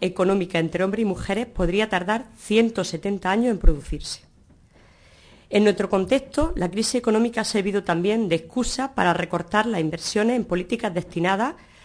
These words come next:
a paliar la brecha de género, a pesar de que la precarización del mercado laboral español ha efectuado, ha afectado especialmente a las mujeres. Así, la brecha salarial española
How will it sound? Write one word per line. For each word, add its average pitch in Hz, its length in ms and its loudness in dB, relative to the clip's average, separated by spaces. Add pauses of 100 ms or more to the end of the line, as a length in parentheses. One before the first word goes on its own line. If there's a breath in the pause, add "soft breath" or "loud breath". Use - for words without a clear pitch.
(100 loud breath)
a 180 140 0
paliar 202 400 2
la 165 160 -2
brecha 185 320 -4
de 160 60 -6
género, 147 420 -4 (600 loud breath)
a - 180 0
pesar 220 420 2
de 202 140 -2
que 180 80 -4
la 170 160 2
precarización 170 720 -2
del 208 80 0
mercado 180 360 -2
laboral 165 300 0
español 165 540 4 (100)
ha 185 100 0
efectuado, 214 680 0 (140)
ha 202 120 2
afectado 220 720 -2
especialmente 190 680 -2
a 214 40 -2
las 160 100 0
mujeres. - 400 -8 (960 soft breath)
Así, 254 560 0
la 175 160 2
brecha 226 280 -2
salarial 185 440 0
española 180 600 0